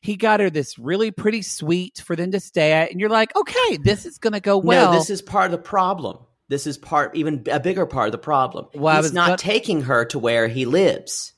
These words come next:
Speaker 1: Well, I was gonna make, yeah, that's gonna go. And then
Speaker 2: Yeah.
Speaker 1: you wonder,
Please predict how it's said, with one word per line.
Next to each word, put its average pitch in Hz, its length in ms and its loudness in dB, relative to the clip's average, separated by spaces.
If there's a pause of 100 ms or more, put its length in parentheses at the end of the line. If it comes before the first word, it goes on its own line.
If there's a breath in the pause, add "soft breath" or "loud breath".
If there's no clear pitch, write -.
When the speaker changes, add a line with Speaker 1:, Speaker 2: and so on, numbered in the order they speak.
(140)
Speaker 1:
Well, 151 280 -6
I 139 100 2
was 131 160 -10
gonna 127 280 -6
make, 113 420 -8
yeah, 110 420 -4
that's 120 260 -4
gonna 127 200 -4
go. 120 160 -8 (120)
And 131 240 -6
then 202 440 2
Speaker 2:
Yeah. 233 60 -4 (440)
Speaker 1:
you 185 300 -4
wonder, 185 500 0